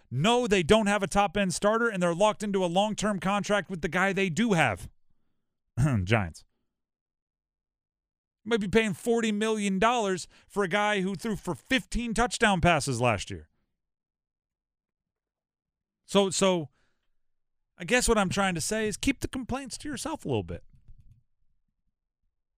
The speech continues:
Or at least, actually, no, don't even keep them to yourself.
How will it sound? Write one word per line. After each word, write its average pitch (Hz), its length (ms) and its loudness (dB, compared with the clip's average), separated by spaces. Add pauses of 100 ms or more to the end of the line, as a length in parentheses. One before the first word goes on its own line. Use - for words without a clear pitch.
(480)
Or 254 160 2
at 220 100 0
least, 240 420 -2 (200)
actually, 214 220 -2
no, 214 160 0
don't 208 220 -2
even 202 140 -2
keep 190 140 0
them 156 100 -4
to 120 60 -2
yourself. 101 280 -6